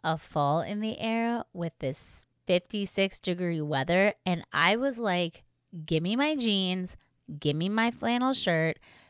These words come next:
give me my coffee." I went to Marshall's. I got myself a new Halloween spooky mug. I got some Doc Martens, and I am ready. I'm just missing my flannel, honestly, and, of course, my coffee.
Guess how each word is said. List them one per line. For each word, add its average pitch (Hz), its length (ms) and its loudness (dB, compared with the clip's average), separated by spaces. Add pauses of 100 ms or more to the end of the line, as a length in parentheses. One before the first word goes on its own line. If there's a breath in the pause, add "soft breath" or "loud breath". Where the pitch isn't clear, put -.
(260 loud breath)
give 180 180 2
me 202 120 2
my 214 180 4
coffee." 147 680 0 (680 loud breath)
I 175 100 4
went 220 180 2
to 254 100 4
Marshall's. 196 500 0 (100)
I 185 80 2
got 185 160 2
myself 233 360 0 (100)
a 170 80 2
new 151 300 -2
Halloween 254 480 0
spooky 208 420 -6
mug. 175 380 0 (420 soft breath)
I 180 140 2
got 185 180 0
some 147 200 -6
Doc 156 280 4
Martens, 170 480 -2
and 175 100 -10
I 175 120 -2
am 247 180 -2
ready. 156 340 0
I'm 185 140 -2
just 262 180 -2
missing 262 260 0
my 214 120 2
flannel, 165 420 0
honestly, 156 600 -2
and, 202 420 0
of - 160 -2
course, 151 260 0
my 143 120 -2
coffee. - 460 -6